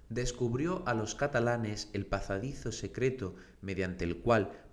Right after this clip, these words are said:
podían acceder al interior de las murallas de la ciudad. De esta manera, se conquistó la isla sin apenas esfuerzo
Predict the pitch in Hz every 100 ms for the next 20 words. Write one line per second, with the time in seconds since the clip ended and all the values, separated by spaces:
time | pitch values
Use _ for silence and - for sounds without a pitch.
0 | - 110 123 165 175 - 110 113 127 -
1 | 98 98 92 95 104 139 131 104 98 95
2 | 95 113 123 143 147 82 82 - 92 85
3 | - - - _ _ - - 107 147 147
4 | 139 113 139 120 110 - - - - 120
5 | 117 113 113 110 165 170 131 143 147 165
6 | 165 - 113 98 - 135 127 - 95 -
7 | - 143 127 - 92